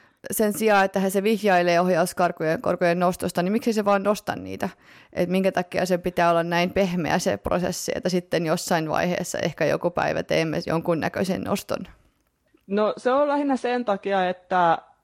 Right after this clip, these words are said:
Speaker 2: E K P pyrkii siihen ja keskuspankit pyrkivät yleisesti siihen, että ne ei halua yllättää sijoittajia ja markkinoita ja kaikkea, jotka heitä seuraa,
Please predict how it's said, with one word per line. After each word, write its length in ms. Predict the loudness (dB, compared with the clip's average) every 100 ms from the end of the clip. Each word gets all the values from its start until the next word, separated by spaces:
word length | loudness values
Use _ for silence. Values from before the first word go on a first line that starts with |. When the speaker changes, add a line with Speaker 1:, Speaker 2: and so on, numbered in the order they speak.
| -2
Speaker 2:
E 200 | 0 0
K 40 |
P 260 | -2 -2 0 2 2 0 -8 _
pyrkii 460 | -4 -4 -4 -4 -4
siihen 580 | -4 -2 -2 -2 -4 -6
ja 80 |
keskuspankit 800 | -2 -2 -2 -10 -10 -8 -8 -10 -4
pyrkivät 500 | -2 -2 -2 -4 -2
yleisesti 460 | -2 -2 -2 -8
siihen, 540 | -6 -2 0 0 -2 -2
että 180 | -4 -12 -20 -20 _
ne 200 | -2 2
ei 200 | 2 0 -4 _ _
halua 640 | -6 0 0 2 0 0 -4 _
yllättää 880 | -2 0 0 -2 -6 _ -6 -2 -2 -6 _
sijoittajia 760 | -14 -4 -2 -2 -6 -6 -2 0
ja 220 | 0 -2 -4 -8
markkinoita 840 | -2 -2 -4 -10 -6 -6 -6 -6
ja 240 | -4 -4 -4 _ _
kaikkea, 500 | 0 0 -4 -8 -6
jotka 420 | -6 -6 -6 -6 _ -8
heitä 200 | -6 -6
seuraa, 760 | -4 -2 0 -2 -4 -4 -4